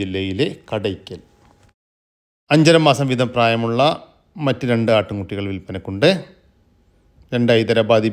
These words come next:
ബീറ്റൽ ആട്ടിൻകുട്ടികളാണ് വിൽപ്പനക്കുള്ളത്. ഒരു മുട്ടൻകുട്ടിയും ഒരു പടക്കുട്ടിയും. നല്ല ഉടൽ നീട്ടവും ഉയരവുമുള്ള ടു ലൈനേജ് കുഞ്ഞുങ്ങളാണ്. രണ്ടും രണ്ടമ്മയാടിൻ്റെ മക്കളാണ്.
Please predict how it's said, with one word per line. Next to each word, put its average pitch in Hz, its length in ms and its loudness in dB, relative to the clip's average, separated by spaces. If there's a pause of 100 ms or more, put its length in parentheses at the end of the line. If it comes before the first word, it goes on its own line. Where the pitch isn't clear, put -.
ബീറ്റൽ 101 260 -2
ആട്ടിൻകുട്ടികളാണ് 92 640 -10
വിൽപ്പനക്കുള്ളത്. 101 600 -6 (1300)
ഒരു 151 160 6
മുട്ടൻകുട്ടിയും 123 640 0 (180)
ഒരു 135 160 0
പടക്കുട്ടിയും. 95 540 -6 (1040)
നല്ല 123 200 2
ഉടൽ 107 240 0
നീട്ടവും 107 380 -4
ഉയരവുമുള്ള 101 520 -4 (380)
ടു 127 80 -2 (120)
ലൈനേജ് 98 420 -2
കുഞ്ഞുങ്ങളാണ്. 92 440 -6 (1500)
രണ്ടും 127 320 2 (220)
രണ്ടമ്മയാടിൻ്റെ 117 840 2
മക്കളാണ്. 98 400 -4